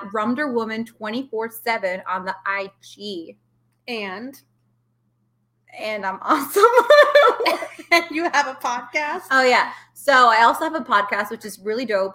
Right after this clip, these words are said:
Speaker 1: It's called Wrestling with Respect. It spotlights women in professional wrestling. It's amazing, and Matt and I do it. And, um, check us out at Wrestling with Respect and on Twitter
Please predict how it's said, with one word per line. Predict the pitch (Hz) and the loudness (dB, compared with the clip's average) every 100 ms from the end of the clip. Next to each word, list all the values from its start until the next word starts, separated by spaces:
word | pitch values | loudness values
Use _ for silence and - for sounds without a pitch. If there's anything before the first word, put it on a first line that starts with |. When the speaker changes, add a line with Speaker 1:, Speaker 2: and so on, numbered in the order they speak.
| - | -8
Speaker 1:
It's | 190 | -12
called | - 190 185 | -12 -10 -8
Wrestling | 170 190 233 | -10 -12 -12
with | 233 | -10
Respect. | 262 - 226 220 226 | -12 -12 -8 -8 -10
It | - _ | -18 _
spotlights | - 180 - 175 180 - - _ _ _ - | -12 -10 -8 -8 -8 -12 -20 _ _ _ -20
women | 196 196 214 233 262 | -14 -12 -10 -6 -6
in | 277 214 | -8 -14
professional | 214 - - 269 | -16 -18 -18 -14
wrestling. | 277 214 214 240 233 233 233 | -12 -12 -14 -18 -14 -14 -14
It's | - 196 | -18 -20
amazing, | 190 185 190 202 208 | -16 -16 -14 -14 -14
and | |
Matt | 175 180 | -16 -18
and | 202 | -18
I | |
do | 208 180 | -16 -14
it. | 185 202 - 233 | -12 -12 -14 _
And, | 208 208 208 | -18 -16 -14
um, | 214 220 214 220 - _ _ _ _ - | -16 -16 -18 -20 -20 _ _ _ _ -16
check | 226 226 | -14 -14
us | 233 | -10
out | 208 - | -6 -6
at | - - | -6 -8
Wrestling | 202 233 226 | -10 -10 -12
with | 240 | -12
Respect | 233 285 349 - | -10 -6 -6 -8
and | 220 | -8
on | 196 208 | -8 -10
Twitter | - 254 254 254 | -8 -6 -6 -6